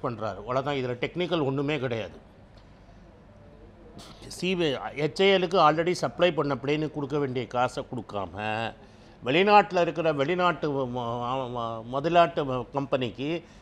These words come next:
இருபதாயிரம் கோடி காசு கொடுத்துருக்காரு. இவரு ஃபைல் கேட்குறாரு. நீ எப்படி ஃபைல் கேட்கணும்னு வேலையை விட்டு அனுப்புறாரு middle night, middle of the night-ல. சுப்ரீம் கோர்ட்ல பொய் சொன்னது எல்லாருக்கும் தெரியும்.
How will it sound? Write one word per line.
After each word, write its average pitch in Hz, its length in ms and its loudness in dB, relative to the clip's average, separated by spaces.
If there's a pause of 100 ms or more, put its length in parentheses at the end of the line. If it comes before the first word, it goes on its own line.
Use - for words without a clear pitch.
(140)
இருபதாயிரம் 160 580 4
கோடி 160 200 -2
காசு 143 280 2
கொடுத்துருக்காரு. 104 580 -6 (800)
இவரு 208 360 2
ஃபைல் 180 240 2
கேட்குறாரு. 117 540 0 (540)
நீ 190 140 -2
எப்படி 208 280 4
ஃபைல் 196 300 2
கேட்கணும்னு 170 360 2
வேலையை 175 260 4
விட்டு 151 280 0
அனுப்புறாரு 147 320 -2 (100)
middle 135 260 -2
night, 135 180 -2
middle 139 180 -4
of 135 140 0
the 127 80 -2
night-ல. 110 420 -8 (460)
சுப்ரீம் 196 540 0
கோர்ட்ல 170 220 2
பொய் 196 260 0
சொன்னது 180 360 0
எல்லாருக்கும் 202 500 2
தெரியும். 180 500 -2